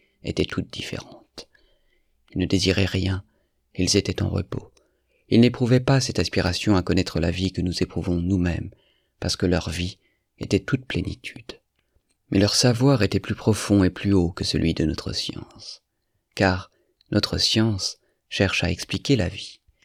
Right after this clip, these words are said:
elle cherche à la saisir par la raison pour apprendre à vivre aux autres. Eux, même sans la science, ils savaient comment ils devaient vivre, et cela, je le compris, mais je fus incapable de comprendre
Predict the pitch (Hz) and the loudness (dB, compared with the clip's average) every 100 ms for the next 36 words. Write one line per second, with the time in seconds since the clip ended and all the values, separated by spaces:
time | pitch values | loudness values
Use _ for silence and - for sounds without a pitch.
0 | _ _ - 104 - 117 98 95 92 - | _ _ 0 2 4 2 2 0 0 2
1 | 104 107 120 104 87 85 - 95 - 135 | 0 2 -2 -2 -4 -4 -2 0 2 2
2 | - - _ _ - - 98 120 107 85 | -2 -12 _ _ -2 0 2 2 4 4
3 | 95 95 85 85 110 120 - - _ _ | 0 -2 -4 -4 -4 -4 -12 -18 _ _
4 | _ _ _ _ - 95 123 - _ _ | _ _ _ _ -2 -2 -2 -8 _ _
5 | _ _ _ - 107 110 - 107 85 - | _ _ _ 0 2 2 0 -2 -2 -4
6 | - 82 87 - - _ _ _ _ _ | -4 -6 -8 -8 -10 _ _ _ _ _
7 | - 101 123 117 127 120 110 104 - - | -2 4 4 4 2 2 2 2 0 -4
8 | - - - - - _ _ _ _ - | -6 -8 -14 -18 -20 _ _ _ _ -10
9 | 87 - 87 98 131 _ _ _ _ _ | -4 0 0 0 -6 _ _ _ _ _
10 | - 95 90 98 87 - - - _ _ | 0 0 2 -2 -2 -6 -12 -16 _ _
11 | _ 104 113 113 131 113 110 90 - 85 | _ -2 0 2 2 2 2 0 0 0
12 | 90 90 90 92 85 - 92 92 | 2 0 0 -2 -2 -2 -4 -4